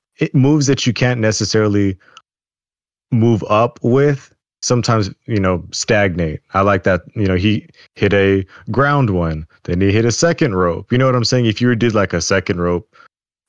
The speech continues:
c-, crossroads, I don't know. I feel like that'd be kinda mid.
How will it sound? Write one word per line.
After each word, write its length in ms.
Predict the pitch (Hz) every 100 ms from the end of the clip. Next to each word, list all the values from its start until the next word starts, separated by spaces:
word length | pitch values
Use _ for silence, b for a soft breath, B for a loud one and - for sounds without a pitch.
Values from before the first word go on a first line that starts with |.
| -
c-, 80 | - _ _
crossroads, 800 | - 127 131 - 95 90 87 85 -
I 140 | 104
don't 160 | 98 85
know. 200 | 80 82
I 100 | 98
feel 160 | 98 107
like 140 | 95
that'd 180 | 101 87
be 80 | 95
kinda 300 | - 95 85
mid. 480 | 87 101 90 85